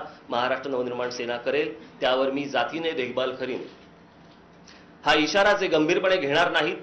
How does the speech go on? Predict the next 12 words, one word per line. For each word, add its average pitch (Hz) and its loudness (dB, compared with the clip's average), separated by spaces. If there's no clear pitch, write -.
त्यांना 147 2
महाराष्ट्र 156 0
कोणत्याही 151 0
साधन 156 -2
संपत्तीत 151 -4
भागीदार 135 -2
करणार 135 0
नाही, 127 -4
याची 127 -2
आम्ही 120 -6
काळजी 113 -2
घेऊ. 120 -4